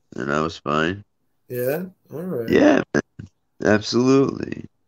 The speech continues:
Speaker 1: It's fucking awesome down there.
Speaker 2: I'm sure it is. Yeah, it's fucking paradise.
Speaker 1: So
Speaker 2: At least it
Speaker 1: cheap,
Speaker 2: should be.
Speaker 1: too.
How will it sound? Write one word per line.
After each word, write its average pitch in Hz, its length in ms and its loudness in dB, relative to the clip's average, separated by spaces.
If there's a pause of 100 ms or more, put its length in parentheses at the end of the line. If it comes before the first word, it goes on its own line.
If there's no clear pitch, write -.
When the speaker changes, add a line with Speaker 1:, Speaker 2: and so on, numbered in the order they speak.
(240)
Speaker 1:
It's 92 140 -10
fucking - 360 4
awesome 110 540 4
down 71 300 2
there. 64 300 -4 (480)
Speaker 2:
I'm 123 80 -2
sure 143 400 6
it 131 60 4
is. 120 340 4
Yeah, 135 240 2
it's 104 160 -4
fucking 123 300 -2
paradise. 127 600 2
Speaker 1:
So 147 140 10
Speaker 2:
At 123 60 6
least 123 120 2
it 151 40 2
Speaker 1:
cheap, 143 260 6
Speaker 2:
should 156 160 2
be. 143 60 6
Speaker 1:
too. 117 220 4